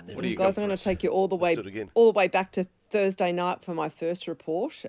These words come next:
Speaker 3: um, and this whole Latrell Mitchell situation with the abuse. It's an ongoing police investigation, so there's not a lot of details. But what we are hearing is that the fifteen-year-old at the centre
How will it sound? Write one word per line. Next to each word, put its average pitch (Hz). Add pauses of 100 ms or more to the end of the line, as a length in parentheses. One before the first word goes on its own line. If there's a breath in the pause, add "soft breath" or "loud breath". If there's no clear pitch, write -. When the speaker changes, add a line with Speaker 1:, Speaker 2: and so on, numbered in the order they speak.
Speaker 3:
um, 165
and 165
this 160
whole 170
Latrell 170 (320 soft breath)
Mitchell 190
situation 180
with 170
the 165
abuse. 180
It's -
an 180
ongoing 185
police 151
investigation, 151
so 151
there's 151
not 190
a 170
lot 160
of 147
details. 156 (300 loud breath)
But 196
what 220
we 247
are 196
hearing 185
is 151
that 165
the -
fifteen-year-old 175
at -
the 165
centre 190